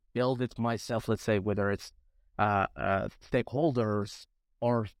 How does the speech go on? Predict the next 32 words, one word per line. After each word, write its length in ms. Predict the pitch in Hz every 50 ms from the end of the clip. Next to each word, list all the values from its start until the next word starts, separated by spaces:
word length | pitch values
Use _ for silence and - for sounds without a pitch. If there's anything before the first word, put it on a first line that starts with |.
| _
teams 560 | - - 175 147 127 120 110 104 104 104 - -
I'm 100 | 113 110
talking 420 | - 131 117 110 - 123 117 110
to, 280 | - - 123 110 107 -
or 280 | - 127 123 120 113 - _ _ _ -
the 80 | 123
deliverables, 800 | 104 127 123 147 160 143 143 139 117 107 113 110 107 101 - - -
or 200 | 117 110 107 - -
name 200 | - 240 240 165
it, 120 | 113 - - _ _ _ _ -
everything. 480 | 269 277 262 233 190 - 170 127 107 - - _ _ _ _ _ _ _ _ _ _ _
And 240 | 165 170 170 160 - - _ -
I 240 | - 175 240 277 247
believe 420 | - 190 190 180 196 196 151 127
that 220 | 117 120 117 - -
until 460 | 123 113 113 - - 190 202 185 135
now, 400 | 113 113 123 123 110 98 92 - - 127
and 160 | 120 113 110
we 140 | 131 143 139
have, 180 | 143 127 - - _ _ _ _ _ _
thankfully, 420 | - 131 123 - - - 107 104 107
we 140 | 107 107 107
have 140 | 110 107
a 60 | 95 92
lot 400 | 92 101 117 123 120 107 - -
more 260 | 104 104 101 98 -
content 480 | - - 101 92 - 107 101 101 - -
on 140 | 98 95 90
competitive 360 | - 104 92 - 95 90 87
intelligence, 520 | 92 92 175 175 151 123 110 113 98 -
compete 400 | - - 95 92 - 101 87 -
programs, 640 | - 156 156 143 113 110 101 95 55 98 95 101 -